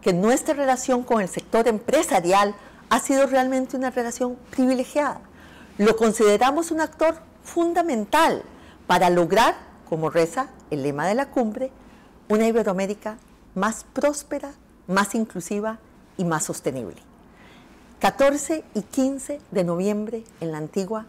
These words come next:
Guatemala, una oportunidad para sus empresas,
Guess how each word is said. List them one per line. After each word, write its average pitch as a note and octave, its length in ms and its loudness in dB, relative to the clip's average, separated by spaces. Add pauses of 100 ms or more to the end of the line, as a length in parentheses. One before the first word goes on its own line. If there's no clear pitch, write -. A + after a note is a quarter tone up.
(160)
Guatemala, G3+ 640 -2 (420)
una A3 200 2
oportunidad A3+ 840 0 (500)
para E3 200 0
sus E3 220 -6
empresas, C#4+ 600 0